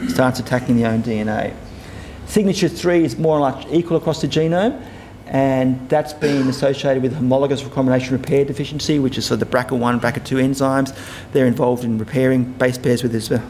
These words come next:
sort of homologous, uh, deficit. Uh, signature six is, say, C m-, substituting for T. That's associated with microsatellite instability, as you see in some colon cancers.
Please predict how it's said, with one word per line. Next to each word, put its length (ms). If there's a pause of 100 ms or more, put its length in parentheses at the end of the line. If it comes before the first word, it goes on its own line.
(100)
sort 160
of 80
homologous, 520
uh, 400
deficit. 380 (640)
Uh, 360 (380)
signature 800
six 420
is, 160
say, 180
C 560
m-, 400
substituting 460
for 120
T. 420
That's 240
associated 500
with 80
microsatellite 500
instability, 520
as 120
you 60
see 200
in 100
some 160
colon 340
cancers. 580